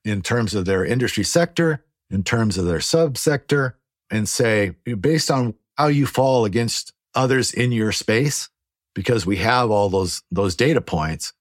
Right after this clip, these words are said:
we can predict with eighty percent reliability where they're at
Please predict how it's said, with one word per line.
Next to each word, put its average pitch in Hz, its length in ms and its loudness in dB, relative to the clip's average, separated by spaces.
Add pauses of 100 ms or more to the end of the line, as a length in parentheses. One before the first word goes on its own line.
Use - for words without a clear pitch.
(400)
we 156 140 2
can 123 240 -2
predict 120 460 0
with 85 140 -4
eighty 113 200 2
percent 95 520 -4
reliability 101 1000 0
where 160 260 2
they're 120 260 4
at 104 380 0